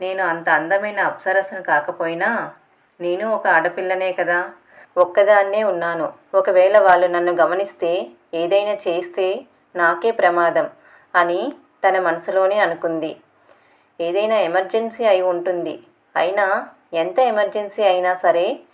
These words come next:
అలా ట్రైన్ వచ్చినప్పుడు వెళ్తే చస్తారు కదా. కొంచెం సేపు ఆగి వెళ్తే ఏం పోతుంది వాళ్ళకి అని మనసులోనే అనుకుంటుంది. అలా అనుకుంటుందో లేదో సడన్గా ట్రైన్ వచ్చి వాళ్ళని గుద్ది వెళ్ళిపోతుంది.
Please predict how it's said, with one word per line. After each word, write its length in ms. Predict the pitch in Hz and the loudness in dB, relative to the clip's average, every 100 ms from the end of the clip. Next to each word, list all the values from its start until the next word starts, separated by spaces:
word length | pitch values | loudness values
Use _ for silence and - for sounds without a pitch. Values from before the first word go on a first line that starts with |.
| _ - _ 202 | _ -20 _ 2
అలా 140 | 214 214 | 2 4
ట్రైన్ 260 | 170 190 233 | 2 2 0
వచ్చినప్పుడు 460 | 202 - 208 196 196 170 | -2 -2 -4 -2 0 0
వెళ్తే 300 | 170 175 180 220 285 - - | 0 0 0 0 -4 -16 0
చస్తారు 440 | 180 175 226 240 220 | 0 2 4 4 4
కదా. 200 | 180 180 180 190 _ _ _ _ - | 2 2 0 -6 _ _ _ _ -2
కొంచెం 300 | 202 208 262 247 | -2 2 0 0
సేపు 240 | 214 202 208 180 | -6 0 4 4
ఆగి 180 | 175 180 | 4 0
వెళ్తే 300 | 175 165 170 180 220 - - 180 | -2 -2 -4 -4 -8 -14 -6 -4
ఏం 100 | 220 233 | -2 0
పోతుంది 440 | 208 202 190 185 185 | 0 0 -2 2 4
వాళ్ళకి 420 | 180 175 170 175 175 - - - | 4 2 -2 -6 -6 -10 -18 -6
అని 200 | 180 180 233 285 _ _ _ 175 | -4 -2 -6 -10 _ _ _ -4
మనసులోనే 520 | 170 170 190 196 220 202 | -4 -2 2 2 2 0
అనుకుంటుంది. 640 | 170 185 175 165 156 143 - - _ _ _ _ _ _ - | 0 -4 -4 -6 -8 -10 -14 -18 _ _ _ _ _ _ 0
అలా 160 | 180 220 202 | 4 6 6
అనుకుంటుందో 600 | 180 220 214 220 214 214 170 | 2 -2 -2 -2 2 2 2
లేదో 240 | 165 160 - - _ - | 2 0 -4 -8 _ -4
సడన్గా 440 | 208 214 226 220 220 214 | 2 4 2 4 4 4
ట్రైన్ 240 | 180 180 170 | 2 2 0
వచ్చి 280 | 165 - 202 320 349 - _ - 175 | 0 -4 -2 -2 -6 -14 _ 0 4
వాళ్ళని 300 | 175 180 170 | 4 2 -2
గుద్ది 320 | 175 - 190 254 - - _ | -4 0 0 0 -6 -14 _
వెళ్ళిపోతుంది. 720 | 175 170 175 180 175 160 156 | 0 0 2 2 2 -4 -8